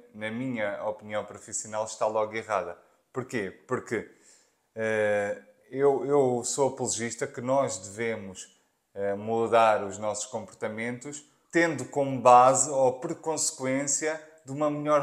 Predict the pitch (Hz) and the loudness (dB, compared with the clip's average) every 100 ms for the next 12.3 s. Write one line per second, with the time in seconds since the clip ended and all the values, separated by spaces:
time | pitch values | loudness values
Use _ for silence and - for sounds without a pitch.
0 | 143 135 139 139 147 135 139 135 135 131 | 0 -2 -2 0 -2 -4 -6 -6 -6 -8
1 | - 127 131 120 95 98 - _ - 123 | -12 -12 -8 -6 -8 -14 -20 _ 0 4
2 | 139 120 104 - - _ - 143 160 143 | 4 4 0 -6 -18 _ -4 -2 0 0
3 | 131 - 151 147 139 110 98 - _ 113 | 0 2 2 2 0 -4 -10 -14 _ -8
4 | 117 123 - 131 127 - 110 117 110 117 | -4 -4 0 0 -2 -4 -4 -4 -2 -4
5 | 110 127 110 - 110 107 107 104 107 104 | -6 -8 -6 2 2 2 -6 -12 -8 -4
6 | 101 92 92 117 - 107 110 131 120 - | -4 -2 -2 -2 -10 -6 -2 -2 -2 -8
7 | - _ _ - 117 113 113 - 110 - | -20 _ _ 0 2 2 0 -2 -8 -8
8 | 113 117 110 101 113 113 101 101 117 107 | -6 -6 -8 -8 -6 -6 -8 -6 -6 -6
9 | - 107 - 117 110 110 113 113 113 117 | -4 -4 -4 -10 -6 -4 0 0 0 0
10 | 113 117 110 - 110 98 - _ _ - | 0 -2 -6 -4 -6 -8 -16 _ _ -10
11 | 120 123 123 120 - 127 113 - 117 120 | -4 2 2 0 -4 -4 -4 -4 -2 -2
12 | 113 98 - | -4 -8 -20